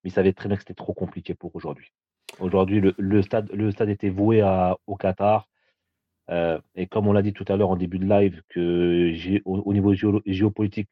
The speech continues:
ils vivent à peu près la même, bon, pas la même chose, mais c'est difficile, euh, aussi pour eux par rapport à la Palestine. Euh, donc peut-être que les têtes étaient pas complètement, euh, euh, comment dire, tranquilles. Euh,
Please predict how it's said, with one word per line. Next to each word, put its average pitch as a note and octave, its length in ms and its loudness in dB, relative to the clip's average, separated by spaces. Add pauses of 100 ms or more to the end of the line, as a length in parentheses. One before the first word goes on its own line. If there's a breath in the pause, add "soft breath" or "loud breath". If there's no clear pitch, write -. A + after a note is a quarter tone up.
(140)
ils F#2 100 -4
vivent F#2 160 0
à F#2 60 2
peu G2+ 100 -4
près G2+ 160 -4
la G2 80 2
même, G2 240 0 (160)
bon, D#2 220 -4
pas A2 100 -2
la A2 80 0
même G#2+ 140 -2
chose, A2 260 -4
mais F2 320 -2
c'est - 140 -14
difficile, G2+ 420 -10
euh, F#2 160 0 (160)
aussi G2 240 -8
pour G2 260 -2
eux G2 40 2
par E2+ 140 -6
rapport E2+ 260 -6
à E2+ 40 -4
la E2 100 -6
Palestine. F#2 460 -6 (680 soft breath)
Euh, E2+ 300 -4
donc E2 340 -4 (100)
peut-être F#2 260 -4
que - 120 -6
les F2 160 0
têtes F#2 260 -8
étaient - 180 -8
pas F2+ 160 -12
complètement, F#2 760 -4
euh, D#2+ 120 -4 (640)
euh, D#2+ 320 -8
comment F2 200 -6
dire, E2+ 180 -2
tranquilles. F2+ 520 -2 (600)
Euh, E2 580 -2